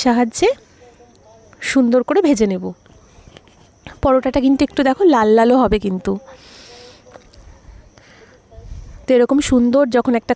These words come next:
কালার আসবে, তখন পরোটাটা কিন্তু আমাদের বুঝতে পারবে তৈরি হয়ে গেছে। দেখো কত সুন্দর রং এসছে না, কালারটা খুব মিষ্টি লাগছে। তো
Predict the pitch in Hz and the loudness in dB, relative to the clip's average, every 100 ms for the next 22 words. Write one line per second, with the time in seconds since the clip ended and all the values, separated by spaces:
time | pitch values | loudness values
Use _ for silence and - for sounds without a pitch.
0 | - 208 220 220 220 - - 302 494 - | -2 0 0 0 0 -2 0 0 -2 -8
1 | _ - - - - _ - - - - | _ -20 -20 -20 -20 _ -20 -20 -20 -20
2 | - 220 208 - 302 480 - - - - | -6 -4 -2 0 -2 -2 -10 -20 -20 -18
3 | - - _ _ - - - - - - | -18 -20 _ _ -20 -20 -20 -20 -20 -20
4 | - - - 220 214 226 247 247 240 254 | -20 -12 -2 -2 0 -2 0 0 0 0
5 | 233 233 359 480 - - - - - - | 0 0 0 0 -6 -20 -20 -20 -20 -20
6 | - - - - - - - - - - | -20 -20 -20 -20 -20 -20 -20 -20 -20 -20
7 | - 220 233 - 247 254 339 311 254 262 | -6 -2 0 0 0 2 2 2 2 2
8 | 240 202 196 185 202 190 - 226 320 269 | 2 2 -2 -4 -8 -8 -4 -2 0 0
9 | 285 285 285 285 277 269 285 - 320 381 | -2 0 2 2 2 2 0 -2 -2 -2
10 | 539 _ _ - - - 233 226 - 277 | -4 _ _ -20 -16 -6 -2 -2 -2 -4
11 | 349 285 247 - 233 220 196 - 190 196 | -2 2 0 2 0 0 -2 -4 -4 -4
12 | - - - - | -10 -18 -16 -4